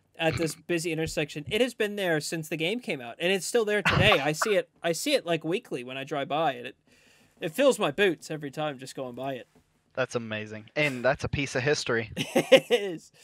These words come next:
Speaker 2: <laughs> Um, approximately nineteen percent of all Xbox players owned a copy of Halo two.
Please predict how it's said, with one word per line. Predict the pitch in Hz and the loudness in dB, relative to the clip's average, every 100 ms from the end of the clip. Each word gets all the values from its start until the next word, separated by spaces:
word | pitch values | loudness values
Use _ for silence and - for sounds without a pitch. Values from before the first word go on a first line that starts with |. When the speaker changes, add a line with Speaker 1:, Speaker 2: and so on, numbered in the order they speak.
| - - | -6 -2
Speaker 2:
<laughs> | - 220 - - - - _ - - _ - _ _ _ _ _ _ _ _ _ - - 185 208 - 143 - | 0 2 0 0 -4 -4 _ -6 -6 _ -6 _ _ _ _ _ _ _ _ _ -18 -16 -14 -16 -16 -4 4
Um, | 156 143 139 135 - - _ - - - - | 6 6 4 -2 -18 -20 _ -20 -16 -10 0
approximately | - 156 143 190 - 165 131 120 117 - | 2 2 2 2 -2 -2 -2 -2 -8 -8
nineteen | 110 123 247 294 - 185 208 190 | -2 -2 -2 -6 -6 -4 -4 -2
percent | 131 - - 110 104 | -4 -4 -4 -4 -4
of | 90 - | -8 -2
all | 117 135 147 156 | 4 4 4 2
Xbox | 120 120 - 110 - | 0 0 0 0 -2
players | - 117 104 107 - | -6 -4 -4 -8 -8
owned | 117 113 | -10 -6
a | 107 | -8
copy | - - - 110 | -6 -4 -2 -2
of | - | -2
Halo | - - | -4 -4
two. | - - | -8 -8